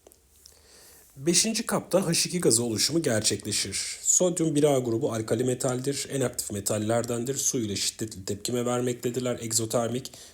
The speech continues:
ve açığa hidrojen gazı çıkar. Doğrudur. Dördüncü kaptaki çözeltinin P H değeri zamanla artar.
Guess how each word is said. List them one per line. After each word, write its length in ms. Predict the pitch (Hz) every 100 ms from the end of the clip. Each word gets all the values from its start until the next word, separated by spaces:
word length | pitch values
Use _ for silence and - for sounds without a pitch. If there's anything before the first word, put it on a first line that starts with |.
| -
ve 100 | 151
açığa 420 | - - 120 110 - -
hidrojen 360 | - 113 117 113
gazı 180 | 98 95
çıkar. 300 | - - - - -
Doğrudur. 460 | 104 87 - - - - - - - - - 143
Dördüncü 440 | 185 196 233 254
kaptaki 360 | 202 - - -
çözeltinin 440 | 143 147 143 135
P 140 | 160
H 180 | 143 117
değeri 160 | 101 95
zamanla 420 | 160 123 101 143
artar. 460 | 104 - - -